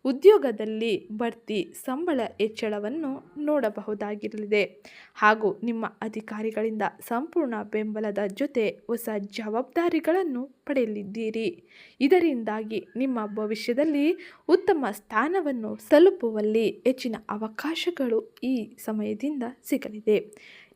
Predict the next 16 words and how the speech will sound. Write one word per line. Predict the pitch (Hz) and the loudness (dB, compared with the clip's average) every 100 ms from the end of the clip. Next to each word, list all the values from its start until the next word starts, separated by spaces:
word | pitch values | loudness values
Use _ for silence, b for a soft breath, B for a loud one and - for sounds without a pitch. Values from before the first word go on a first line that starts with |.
| 254 | 6
ನೀವು | 339 403 294 - 226 | 10 10 8 0 0
ಯಾವುದೇ | 247 302 359 247 202 - | 2 6 4 4 2 0
ಹೂಡಿಕೆ | 233 247 247 - 196 - | -4 -2 -2 -2 -2 -4
ಅಥವಾ | 285 302 233 226 220 | -4 -2 -2 -6 0
ವ್ಯವಹಾರದ | 233 214 196 220 220 214 202 202 | 0 0 -2 -2 -2 0 0 0
ಯೋಜನೆ | 233 269 294 220 208 | 2 2 0 -4 -4
ಬಗ್ಗೆ | 208 208 - 202 | -4 -6 -8 -6
ಯೋಚಿಸುತ್ತಿದ್ದರೆ | 214 214 220 - - 214 320 269 240 339 B B B 269 | -6 -4 -6 -6 -12 -4 0 2 2 -2 B B B 4
ಅದನ್ನು | 403 349 233 - | 6 4 0 -4
ಪ್ರಾರಂಭಿಸಲು | 247 220 320 330 247 226 226 220 - | -4 -2 -2 -2 -4 -2 -2 -4 -4
ಇದು | 330 302 262 - | -2 0 -2 -4
ಉತ್ತಮ | 311 - 277 214 214 - | -6 -4 -6 -6 -8 -8
ಸಮಯವಾಗಿರಲಿದೆ. | 233 208 208 208 208 208 208 208 220 - - B B B - 254 | -6 -6 -8 -8 -8 -6 -6 0 0 0 -6 B B B 0 4
ಈ | 269 214 | 4 2
ಯುಗಾದಿಯು | 220 220 214 370 285 269 - 262 | -4 -2 -2 2 2 0 -4 -4
ನಿಮ್ಮ | 359 | -2